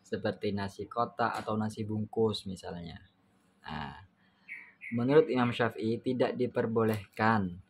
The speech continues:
mengeluarkan fidyah atau kafarat berupa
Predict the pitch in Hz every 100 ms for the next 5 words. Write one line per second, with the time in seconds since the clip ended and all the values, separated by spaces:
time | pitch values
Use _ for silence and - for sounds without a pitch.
0 | - 107 107 107 104 104 110 107 104 104
1 | 95 98 113 117 - 95 - 101 101 101
2 | - _ _ _ _ - 113 107 104 120
3 | 113 104 101 - 101